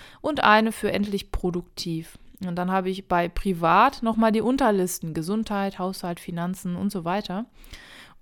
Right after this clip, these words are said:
Und in der Liste Gesundheit habe ich sogar nochmal Unterüberschriften. Auch das kann ich tun. Also kann ich auf einen Blick sehen.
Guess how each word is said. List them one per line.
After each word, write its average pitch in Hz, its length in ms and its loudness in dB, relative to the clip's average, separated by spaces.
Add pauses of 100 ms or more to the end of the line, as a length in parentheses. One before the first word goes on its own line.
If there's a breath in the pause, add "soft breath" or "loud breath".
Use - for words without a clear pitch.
(120)
Und 233 320 6 (160)
in 285 160 2 (180)
der 277 140 6
Liste 269 500 -2
Gesundheit 220 1080 0
habe 214 260 2
ich - 200 -4
sogar 214 320 4
nochmal 208 480 2
Unterüberschriften. 180 1000 0
Auch 165 140 -4
das 240 320 0
kann 185 240 -2
ich 180 160 -6
tun. 208 300 -2
Also 190 200 -4
kann 202 200 -2
ich 208 140 0
auf 185 120 -6
einen 226 380 2
Blick 208 240 0
sehen. 190 480 4